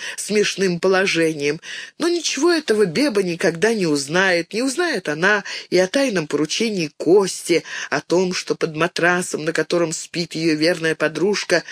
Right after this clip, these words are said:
лежит в газетной бумаге карточка настоящего предателя, сыщика. Ничего этого не узнает Беба, потому что есть на свете вещи превыше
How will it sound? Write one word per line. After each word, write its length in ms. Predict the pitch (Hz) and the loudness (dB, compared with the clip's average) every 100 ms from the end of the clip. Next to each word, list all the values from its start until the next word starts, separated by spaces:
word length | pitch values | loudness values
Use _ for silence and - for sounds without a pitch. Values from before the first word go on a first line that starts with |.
| - - | -14 -4
лежит 440 | 160 175 156 190 | 0 2 2 0
в 80 | 160 | 0
газетной 520 | 147 175 180 185 170 | 2 2 2 0 -2
бумаге 480 | 170 185 175 190 175 | -2 0 2 0 0
карточка 720 | 185 180 185 - 185 - 185 185 - - | 0 2 0 -2 -4 0 -2 -2 -10 -8
настоящего 640 | 151 156 165 180 - 202 | -4 0 2 2 0 0
предателя, 800 | 190 180 202 - 147 190 - 170 | 0 -2 -2 2 2 2 0 0
сыщика. 800 | 151 - 123 185 - - 220 180 - - - _ | 0 -4 -4 -4 -2 -4 0 -2 -2 -10 -18 _
Ничего 840 | 143 233 339 - - 277 214 233 214 | -6 -2 -2 -4 -4 -2 2 4 4
этого 300 | 180 - 147 | 2 0 -4
не 160 | 156 | -4
узнает 680 | 151 151 135 156 151 143 143 | -4 -4 -2 0 2 0 -2
Беба, 540 | 120 143 156 151 135 - - - - | 0 2 2 2 0 -2 -12 -16 -6
потому 320 | 143 160 147 | -2 -2 -2
что 180 | - - | -4 -2
есть 320 | 185 294 - | 0 0 0
на 100 | 208 | -4
свете 400 | 214 214 220 - | -2 -2 -2 -2
вещи 640 | 240 339 311 - - 143 - - _ _ | 2 2 2 -2 0 0 -2 -10 _ _
превыше 920 | - 254 233 190 190 143 - 135 127 | -2 -2 0 0 0 0 -2 0 0